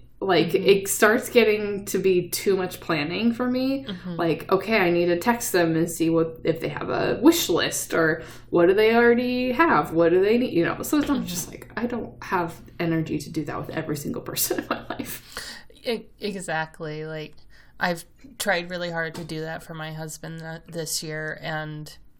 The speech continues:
Speaker 2: and ask, like, my aunt, like, "Okay, what,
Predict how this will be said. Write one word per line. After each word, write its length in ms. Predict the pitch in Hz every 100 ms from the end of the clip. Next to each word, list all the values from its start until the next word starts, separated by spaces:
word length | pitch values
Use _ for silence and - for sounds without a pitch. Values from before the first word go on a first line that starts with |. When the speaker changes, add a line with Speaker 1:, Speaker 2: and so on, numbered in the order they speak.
| - _ _ _ - _ - - - _ - - - - - - -
Speaker 2:
and 200 | 180 156
ask, 420 | 156 147 - -
like, 300 | 160 143 - - - - - - -
my 160 | 185
aunt, 280 | 175 170 170
like, 240 | 170 160 -
"Okay, 240 | - 190 180
what, 140 | 196